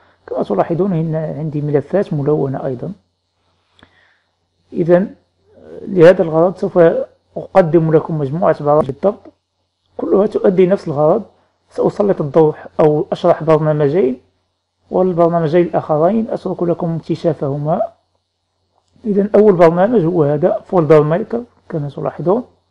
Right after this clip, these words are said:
هذا البرنامج صغير جدًا، شأنه شأن باقي البرامج. من هذه الأيقونة يمكنك اختيار الملف،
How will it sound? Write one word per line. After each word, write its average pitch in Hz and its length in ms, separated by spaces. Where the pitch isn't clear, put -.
هذا - 160
البرنامج 170 540
صغير 151 420
جدًا، 170 540
شأنه 170 480
شأن 160 220
باقي 156 240
البرامج. 156 500
من 226 120
هذه 202 240
الأيقونة 185 460
يمكنك 160 440
اختيار 156 400
الملف، 147 460